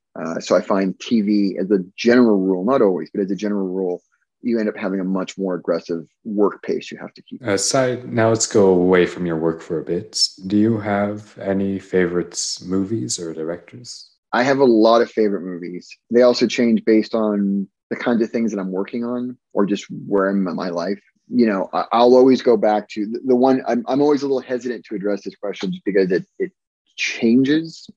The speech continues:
Speaker 1: you know, month to month, week to week, sometimes day to day. Um, I will say, uh, one particular movie that's always had a soft spot in my heart is, ironically, soft spot, maybe the wrong term. Uh, the movie Seven,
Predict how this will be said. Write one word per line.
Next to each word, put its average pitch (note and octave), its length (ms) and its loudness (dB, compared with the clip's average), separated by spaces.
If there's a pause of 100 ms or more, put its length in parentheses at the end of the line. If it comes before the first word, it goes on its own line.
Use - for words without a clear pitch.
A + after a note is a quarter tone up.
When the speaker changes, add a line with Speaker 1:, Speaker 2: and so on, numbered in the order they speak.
Speaker 1:
you A2 100 -2
know, G#2 80 2
month G#2 240 4
to - 80 2
month, G2+ 340 2 (100)
week A2 180 -4
to G2 80 -8
week, G2+ 200 -4
sometimes G#2 300 -4
day G2+ 100 4
to F#2 80 2
day. F#2+ 320 -4 (340)
Um, G#2+ 220 2
I B2 60 2
will B2+ 180 4
say, A#2+ 420 0 (220)
uh, - 40 -12
one C3 320 0
particular B2+ 220 0
movie A#2 180 8
that's G#2+ 120 2
always A2 140 6
had G#2 100 2
a G2 40 2
soft G2 260 2
spot G#2 140 -2
in F#2+ 40 -4
my F#2 100 -6
heart F#2+ 320 0
is, F#2+ 540 -4 (180)
ironically, G#2+ 440 2
soft G#2 240 2
spot, G2 180 2
maybe G2+ 180 2
the F2+ 80 2
wrong F2+ 220 0
term. F#2+ 380 -4
Uh, G2 260 4
the F#2+ 120 2
movie G#2 180 4
Seven, G#2+ 560 -2